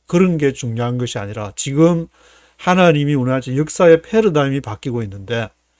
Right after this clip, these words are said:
거기에서 하나님의 뜻이 어떻게 진행될지를 봐-, 하나님의 시각으로 봐야 되는데 맨날 진영 논리로 그렇게,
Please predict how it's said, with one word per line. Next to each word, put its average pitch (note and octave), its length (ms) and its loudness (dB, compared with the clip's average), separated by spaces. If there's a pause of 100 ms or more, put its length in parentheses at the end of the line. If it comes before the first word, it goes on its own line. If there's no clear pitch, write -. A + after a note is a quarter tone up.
(360)
거기에서 F3+ 500 0
하나님의 F#3 580 0
뜻이 C3 240 -4
어떻게 A#2+ 380 -4
진행될지를 B2+ 840 -6
봐-, G#2 140 -12
하나님의 D3+ 760 0 (200)
시각으로 C3 640 -2
봐야 A#2+ 240 -2
되는데 G#2 560 -6 (300)
맨날 E3+ 580 -2 (420)
진영 C#3+ 440 -2
논리로 C3 420 0
그렇게, C#3+ 580 -2